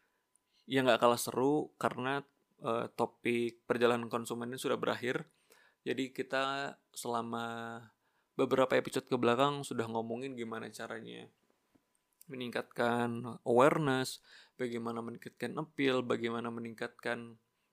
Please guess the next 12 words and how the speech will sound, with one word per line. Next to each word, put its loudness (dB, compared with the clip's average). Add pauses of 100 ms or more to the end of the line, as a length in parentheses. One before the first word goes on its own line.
(240)
eh, -8 (540)
ask, 0 (480)
kemudian -6 (320)
pembelian, 2
dan 0
akhirnya -2
sekarang -8
advokasi. -12 (520)
Semoga 2
perjalanan -2
konsumen -6
ini, -6